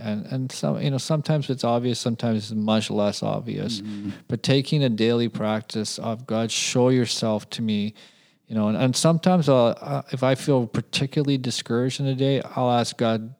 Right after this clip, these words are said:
Speaker 1: "Please encourage me t-, in some way today," you know, and I just make it very tangible.
Speaker 2: Yeah.
Speaker 1: You know, and I,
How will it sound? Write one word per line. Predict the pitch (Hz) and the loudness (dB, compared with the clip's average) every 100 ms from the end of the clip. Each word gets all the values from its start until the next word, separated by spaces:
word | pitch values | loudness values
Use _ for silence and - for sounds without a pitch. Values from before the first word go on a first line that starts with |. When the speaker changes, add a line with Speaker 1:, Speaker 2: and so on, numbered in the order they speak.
| _ | _
Speaker 1:
"Please | - 131 127 120 | -10 -2 0 0
encourage | 120 117 117 107 - | -2 0 0 0 -2
me | 107 | -4
t-, | 104 | -4
in | - 123 | -14 -12
some | - - 110 | -6 -2 0
way | 107 104 | 0 -2
today," | - 104 104 113 _ _ | -4 -6 -6 -8 _ _
you | 113 | -6
know, | 107 | -4
and | 110 120 | -2 0
I | |
just | 117 131 - | 0 -2 0
make | 135 127 | -2 0
it | |
very | 113 110 113 113 104 | -4 -2 0 2 0
tangible. | - 101 101 104 101 101 110 _ _ _ | -4 -4 -4 -4 -6 -8 -12 _ _ _
Speaker 2:
Yeah. | 110 98 98 - | 2 2 0 -4
Speaker 1:
You | 110 | -2
know, | 107 107 | 0 0
and | 131 131 | 0 0
I, | - | 0